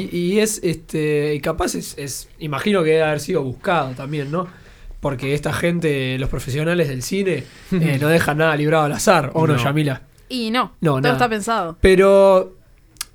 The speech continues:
Speaker 1: la familia, que nosotros dijimos que, que su principal ingreso era hacer caja de pizza, consiguen, eh, todos pasan a conseguir un, un trabajo estable y un ingreso estable.
Speaker 3: Exacto.
Speaker 1: Y un buen
Speaker 2: Sí.
Speaker 1: ingreso.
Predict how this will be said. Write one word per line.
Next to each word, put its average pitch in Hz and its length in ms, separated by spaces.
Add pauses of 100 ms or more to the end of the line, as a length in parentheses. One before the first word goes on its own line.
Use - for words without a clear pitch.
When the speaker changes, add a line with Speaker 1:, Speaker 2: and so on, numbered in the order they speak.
(260)
Speaker 1:
la 202 200
familia, 240 640 (100)
que 180 80
nosotros 190 320
dijimos 185 300
que, 147 220
que 156 120
su 156 120
principal 156 360
ingreso 185 280
era 180 100
hacer 165 240
caja 180 220
de 151 100
pizza, 175 420 (600)
consiguen, 240 920
eh, 165 500
todos 269 540 (360)
pasan 196 260
a - 20
conseguir 175 440
un, 180 240
un 165 220
trabajo 160 300
estable 180 420
y 170 140
un 170 140
ingreso 156 440
estable. 131 460
Speaker 3:
Exacto. 196 340
Speaker 1:
Y - 20
un 175 40
buen 175 140
Speaker 2:
Sí. 160 40
Speaker 1:
ingreso. - 280